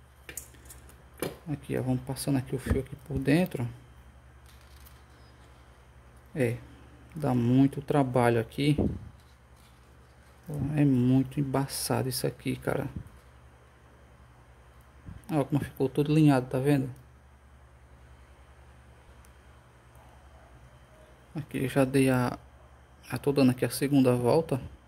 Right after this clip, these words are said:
no toroide. O fio é, é comprido, gente, ó, é muito comprido o fio, tá?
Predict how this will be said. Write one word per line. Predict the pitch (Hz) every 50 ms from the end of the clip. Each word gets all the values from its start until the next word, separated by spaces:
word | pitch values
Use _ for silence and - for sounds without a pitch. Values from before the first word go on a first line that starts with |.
| - -
no | 165 135
toroide. | - - - 135 135 135 131 147 160 165 180 165 - - - - - - - - - - - - - - _ _ _ _ _ _ - _ - _ _ - - - - - - - - - - - - - - - - - - -
O | - 147 143
fio | - - - - - 143 131 139
é, | 147 147 - - - - - -
é | 131 123
comprido, | - - 156 147 - - - - 139 131 131 127 123
gente, | 120 123 - 120 - 135
ó, | 127 113
é | - 131 131
muito | 127 127 127 131 135 147 147 147 147
comprido | 143 - 170 151 - - - 135 131 123 127
o |
fio, | - - - - 120 120 123 -
tá? | - 131 131 135